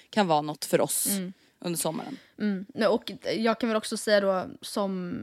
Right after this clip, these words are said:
Speaker 2: eh, har lyssnat rätt aktivt på Det Skaver sen de började, att det är en väldigt,
Speaker 1: Mm.
Speaker 2: väldigt, väldigt bra podd. Så
Speaker 1: Ja,
Speaker 2: om
Speaker 1: men
Speaker 2: man
Speaker 1: verkligen.
Speaker 2: ska ta någon paus från en treårs-, nej, något avbrott från en treårspaus, så kanske det är, eh, faktiskt är ett tips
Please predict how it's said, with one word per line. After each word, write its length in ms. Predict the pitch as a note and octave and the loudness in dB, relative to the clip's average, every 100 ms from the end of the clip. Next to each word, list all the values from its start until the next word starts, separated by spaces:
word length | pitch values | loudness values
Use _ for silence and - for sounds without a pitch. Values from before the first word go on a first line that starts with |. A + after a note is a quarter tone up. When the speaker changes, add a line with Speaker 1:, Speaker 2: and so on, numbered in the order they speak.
| - - | -10 -8
Speaker 2:
eh, 340 | G3 F#3 F3+ | -6 -4 -6
har 80 | G#3 | -4
lyssnat 340 | G#3 - F#3 | -4 -4 -2
rätt 200 | G3 - | -2 0
aktivt 420 | - - - G#3+ - | 0 0 -6 -10 -4
på 80 | |
Det 100 | F#3 | -4
Skaver 300 | F#3+ G3+ F3+ F#3 | -2 -2 0 -2
sen 220 | G3 F#3 | -2 -2
de 180 | F3+ F#3+ | -2 0
började, 300 | G3 G#3 F3+ | 2 2 0
att 100 | - | 0
det 80 | |
är 180 | G#3 G#3 | 2 2
en 300 | F#3+ E3+ E2+ | 2 -4 -6
väldigt, 220 | G2 F#3 G#3+ | -6 -2 0
Speaker 1:
Mm. 100 | A#3 | 0
Speaker 2:
väldigt, 280 | F#3 F#3+ | -4 -6
väldigt 440 | F#3+ G3+ F#3+ F#3+ G3 | -6 -4 -4 -6 -6
bra 220 | G3 G3 | -4 -4
podd. 360 | - A3+ G3+ B3+ _ _ _ - - - _ | -4 -6 -6 -12 _ _ _ -20 -20 -20 _
Så 200 | - B3 | -4 4
Speaker 1:
Ja, 60 | G3+ | 8
Speaker 2:
om 80 | |
Speaker 1:
men 80 | A#3 | 8
Speaker 2:
man 80 | A3+ | 8
Speaker 1:
verkligen. 240 | F#3+ E3 | 8 6
Speaker 2:
ska 180 | G#3+ F3 | 2 0
ta 220 | A#3 A#3+ | 4 4
någon 380 | A3+ A#3 C#4 D4+ | 6 6 6 4
paus 420 | C#4+ A3 G3+ G#3 | 4 2 2 0
från 280 | - G3+ G3+ | -6 -4 -2
en 180 | E3+ F#3 | -2 -4
treårs-, 560 | - D#3+ F3 E3+ - - - - _ _ - - _ - | -6 -4 -2 -4 -4 -10 -16 -20 _ _ -20 -20 _ 0
nej, 320 | B3 A3 - - - | 2 2 -2 -10 -2
något 220 | A3+ A3+ | -2 2
avbrott 640 | - C4 A3 G3+ A3+ C#4 - | 4 6 6 2 2 2 0
från 120 | G#3+ | -4
en 100 | G#3 | -4
treårspaus, 540 | A3+ G3 - C4 G3+ | -4 -6 -4 -2 -2
så 80 | - | -2
kanske 220 | G3+ G3 | -6 -6
det 140 | G3+ A3 | -4 -2
är, 300 | F#3+ - - | 0 -2 -6
eh, 60 | |
faktiskt 360 | - G3 F#3+ F#3+ | -8 -10 -8 -6
är 120 | F#3 | -4
ett 140 | F3+ - | -6 -8
tips 400 | A#3 - - | -10 -8 -10